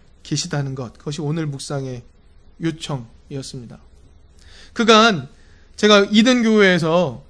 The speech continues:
제가 전하고자 했던 이야기는 대부분 이런 것이었습니다. "하나님이 우리를 사랑하신다. 그것을 경험해보자. 하나님이 우리를 사랑하신다." 그 말을 하는 것이 제 전부였습니다. "하나님이 우리의 삶에 사랑을 베풀어 주시는 것을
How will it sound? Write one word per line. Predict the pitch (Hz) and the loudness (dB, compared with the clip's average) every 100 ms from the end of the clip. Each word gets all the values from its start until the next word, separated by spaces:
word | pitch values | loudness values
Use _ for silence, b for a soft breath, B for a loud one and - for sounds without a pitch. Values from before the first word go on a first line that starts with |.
| b b b b b _ _ - _ _ _ _ | b b b b b _ _ -20 _ _ _ _
제가 | - 233 | 2 2
전하고자 | 208 226 247 240 240 | 4 4 4 4 2
했던 | 233 240 220 | 2 2 4
이야기는 | 208 208 208 | 4 4 2
대부분 | 165 180 202 208 | 2 0 0 4
이런 | 196 226 226 | 4 4 2
것이었습니다. | 202 196 - 165 147 | 2 0 -2 -6 -6
"하나님이 | 196 285 285 285 | 0 2 2 0
우리를 | 285 233 247 | 0 2 0
사랑하신다. | 226 277 302 294 262 285 247 277 277 | 0 0 2 2 0 -2 0 0 -2
그것을 | 240 220 247 - | -4 -4 -4 -2
경험해보자. | 190 240 277 277 190 113 - b b b | 2 4 4 2 0 -4 -12 b b b
하나님이 | 269 285 302 294 | 2 4 4 2
우리를 | 285 285 | 2 2
사랑하신다." | 277 294 320 311 311 254 170 - - - _ - - | 0 0 2 2 0 -2 -4 -8 -20 -20 _ -20 -20
그 | - 240 | -6 0
말을 | 180 202 240 | 4 6 6
하는 | 247 240 | 2 2
것이 | 202 202 | 0 -2
제 | - 185 | -2 -4
전부였습니다. | - 180 214 196 - 147 117 147 - _ - - - - - _ _ - - B B B - | -2 -2 2 0 -2 -8 -10 -18 -20 _ -20 -20 -20 -20 -20 _ _ -20 -20 B B B 2
"하나님이 | 294 277 277 | 6 6 6
우리의 | 254 226 254 | 4 4 4
삶에 | 247 254 254 | 2 0 0
사랑을 | - 269 262 220 | -2 0 -2 -2
베풀어 | 180 233 233 | -4 -4 -4
주시는 | 214 214 214 | -4 -4 -2
것을 | 196 180 254 | -2 0 0